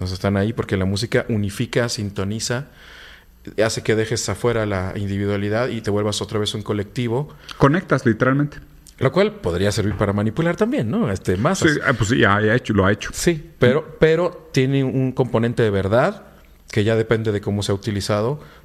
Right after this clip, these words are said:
Speaker 1: Puede ser muy benéfico
Speaker 2: Hmm.
Speaker 1: para generar inclusive esperanza,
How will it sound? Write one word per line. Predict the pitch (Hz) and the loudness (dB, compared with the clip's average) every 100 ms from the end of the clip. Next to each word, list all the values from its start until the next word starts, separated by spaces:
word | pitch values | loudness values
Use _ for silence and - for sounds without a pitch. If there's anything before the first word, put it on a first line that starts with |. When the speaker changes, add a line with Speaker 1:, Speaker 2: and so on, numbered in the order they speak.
| - | 0
Speaker 1:
Puede | 110 | 2
ser | 110 110 | 2 -2
muy | 95 101 101 113 139 147 | 0 -2 0 2 4 4
benéfico | 110 104 104 - 147 - - - - - | 0 -4 -6 -6 -6 -8 -18 -20 -20 -8
Speaker 2:
Hmm. | - | 0
Speaker 1:
para | 104 104 101 98 101 - | 2 2 0 0 -2 -6
generar | - 104 110 143 | -4 -2 0 0
inclusive | 135 135 151 | -2 0 0
esperanza, | 139 - - 104 143 165 - 87 | 0 -4 -2 0 0 -2 -4 -8